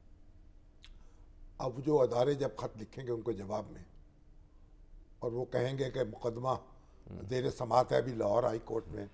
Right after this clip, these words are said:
Speaker 2: हम्म।
Speaker 1: पेशावर हाई कोर्ट में,
Speaker 2: हाँ।
Speaker 1: तो फिर मसला फिर आग-,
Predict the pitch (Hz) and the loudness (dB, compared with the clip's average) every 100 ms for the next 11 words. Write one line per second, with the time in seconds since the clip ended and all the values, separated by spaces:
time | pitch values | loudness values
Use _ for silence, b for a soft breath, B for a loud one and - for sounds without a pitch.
0 | - 80 67 - - 139 131 135 135 113 | -12 -12 -12 -12 -6 0 4 8 8 6
1 | 113 113 107 - 92 - 78 69 67 - | -4 -4 -6 -8 -18 -14 -14 -12 -14 -20
2 | - - - - 127 - 160 139 107 131 | -20 -20 -16 -8 -6 0 0 0 -4 -4
3 | - 113 120 120 | -2 -2 0 0